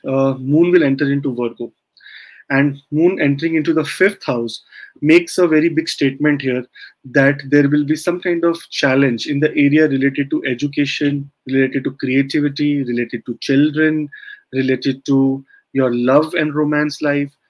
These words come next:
So this is where we have to be little bit careful during this week, in the beginning of the week, when, you know, on thirtieth of January.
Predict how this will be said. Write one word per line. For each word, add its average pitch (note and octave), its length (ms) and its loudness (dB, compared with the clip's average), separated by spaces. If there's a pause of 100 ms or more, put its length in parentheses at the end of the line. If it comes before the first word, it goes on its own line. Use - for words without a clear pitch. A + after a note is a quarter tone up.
(160)
So E3 120 -2
this F3 240 0
is F3 180 -2
where D#3+ 180 4
we D3 160 -2
have C3+ 220 -2
to C#3+ 80 -6
be C#3+ 260 -2 (460)
little D#3+ 280 -2
bit E3 200 -2
careful C#3 460 0
during B2+ 320 -2
this B2 300 -6
week, A#2 220 -6 (360)
in C#3+ 100 0
the D3+ 80 2
beginning C#3 420 2
of B2 160 -2
the B2+ 100 -2
week, A#2 240 -2
when, B2+ 240 -2
you C3 80 0
know, D#3 140 -2
on C#3+ 160 0
thirtieth C3+ 380 -2
of B2 100 -2
January. A2+ 520 -4